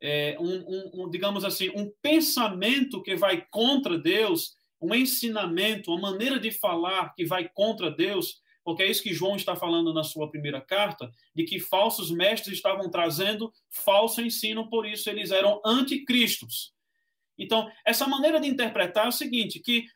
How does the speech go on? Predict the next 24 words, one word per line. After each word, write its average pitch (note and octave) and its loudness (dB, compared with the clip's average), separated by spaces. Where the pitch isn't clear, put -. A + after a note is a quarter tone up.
anticristo D4+ 2
sempre D#4 0
haverá C4 4
na C#4+ -2
história. G#3 2
Sempre A3+ -2
haverá. C4 4
Falso A#3 0
ensino A3 -4
sempre C#4+ -2
haverá. F#3+ -4
Pessoas A3 0
querendo A3 -4
perverter B3+ 0
o G3+ -2
ensino F#3 -6
da E3+ 0
igreja, G#3 2
sempre E4 2
haverá. G3+ 0
Mas, B3+ 2
ao D4 4
mesmo D#4 0
tempo, C#4+ 2